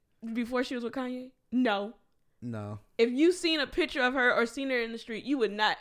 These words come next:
Speaker 1: you had no clue who she was. But now, if you see her,
Speaker 2: You, but why
Speaker 1: you
Speaker 2: would
Speaker 1: know who it is.
Speaker 2: I, I know, but
Speaker 1: And because she wants to be a, well, she was in a movie. I think she was in Uncut Gems.
Speaker 2: Yeah, she was.
Speaker 1: So she was in, like, one movie.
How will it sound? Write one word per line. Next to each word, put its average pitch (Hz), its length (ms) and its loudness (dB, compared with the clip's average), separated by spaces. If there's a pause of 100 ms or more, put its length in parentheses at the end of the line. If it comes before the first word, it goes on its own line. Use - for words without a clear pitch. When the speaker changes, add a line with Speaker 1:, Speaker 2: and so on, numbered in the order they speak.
Speaker 1:
you 277 220 2
had 208 240 8
no 226 220 -2
clue 208 500 -4 (320)
who 254 200 0
she 226 220 -6
was. 185 400 -2 (380)
But 202 220 4
now, 220 640 4 (580)
if 247 160 10
you 247 180 2
see 226 280 -4
her, 202 340 0 (880)
Speaker 2:
You, 165 160 -2 (120)
but 170 300 6
why 156 200 12
Speaker 1:
you 165 80 12
Speaker 2:
would 185 120 10
Speaker 1:
know 302 300 12
who 302 160 2
it 240 120 0
is. 233 440 0
Speaker 2:
I, 160 260 10
I 131 140 6
know, 147 300 6
but 127 220 0
Speaker 1:
And 311 320 4 (220)
because 320 300 2
she 349 100 2
wants 339 220 0
to 349 40 -4
be 294 140 0
a, 262 80 2 (460)
well, 254 160 0
she 311 160 0
was 311 120 -2
in 320 140 0
a 311 60 0
movie. 269 540 -4
I 294 100 8
think 302 160 4
she 370 60 4
was 269 100 2
in 247 100 0
Uncut 269 340 0
Gems. 226 380 -4
Speaker 2:
Yeah, 151 200 6
she 139 160 -4
was. 120 340 0
Speaker 1:
So 285 240 6
she 302 100 2
was 311 100 2
in, 277 80 2
like, 220 160 2
one 247 220 4
movie. 220 440 -2